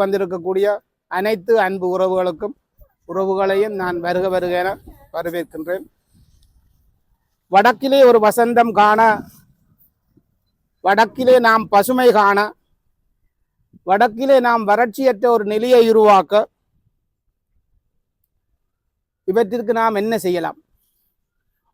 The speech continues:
போர்க்காலத்திலே முடிதுறந்த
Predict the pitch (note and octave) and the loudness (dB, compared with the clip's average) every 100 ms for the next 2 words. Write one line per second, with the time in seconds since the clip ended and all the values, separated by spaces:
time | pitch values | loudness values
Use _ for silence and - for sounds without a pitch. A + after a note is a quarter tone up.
0 | _ _ F#3 A3 G#3+ G#3 G#3 G3+ G#3 G3 | _ _ 2 4 6 4 2 0 0 -2
1 | - _ _ _ _ _ _ _ D#4 _ | -6 _ _ _ _ _ _ _ _ _
2 | _ _ _ _ _ - F#3 A3+ A#3 A3+ | _ _ _ _ _ -4 0 4 4 4
3 | A#3 | 4